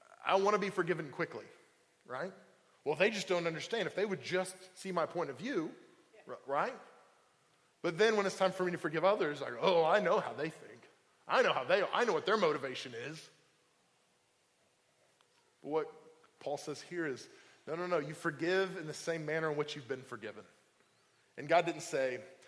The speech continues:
"Well, I guess I'll forgive you, but you owe me big time." That's what we do, though. So, "Well, I'll forgive them, but I'm never for-, gonna forget this.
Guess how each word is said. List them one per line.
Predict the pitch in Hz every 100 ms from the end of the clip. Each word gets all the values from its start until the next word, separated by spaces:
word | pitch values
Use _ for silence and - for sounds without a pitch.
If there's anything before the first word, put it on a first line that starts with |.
| - -
"Well, | 151
I |
guess | 175 196
I'll | 220
forgive | 214 190 247 196
you, | 175 156
but | 175 160 156 - -
you | 170 220
owe | 196
me | 196 175
big | 139 190 139
time." | 143 104 92 - - _ 370 - _ _ _ _ _ - - - - - - _ _ _ 175
That's | 143 160
what | 175
we | 170
do, | 165 196
though. | 131 104 - - - - - - -
So, | 131
"Well, | 156 175
I'll | 185
forgive | 202 165 226 185
them, | 165 160 - - - - - - -
but | 165 -
I'm | 156 160 160
never | 165 170 170 170
for-, | 175 151
gonna | 165
forget | 165 151 143 135
this. | 101 95